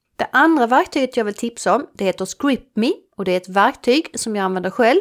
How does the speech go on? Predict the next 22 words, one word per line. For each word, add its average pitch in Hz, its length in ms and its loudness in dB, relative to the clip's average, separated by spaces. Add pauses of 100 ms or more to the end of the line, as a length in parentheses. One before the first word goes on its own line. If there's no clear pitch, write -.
(100)
ett - 120 -8
svenskt 208 500 -4
verktyg. 262 420 0 (260)
Och 247 120 -2
det 220 260 2
textar 262 600 -6
automatiskt 254 1300 2
med 247 120 -4
hjälp 220 260 0
av 202 120 2 (180)
A 220 280 4
I - 160 0
och 190 120 -8
funkar 196 400 -6
riktigt - 460 -2
bra. - 280 -2 (200)
I 208 180 2
ScriptMe 311 540 0 (140)
så - 160 -4
kan 196 280 0
jag 185 240 0
välja 208 440 2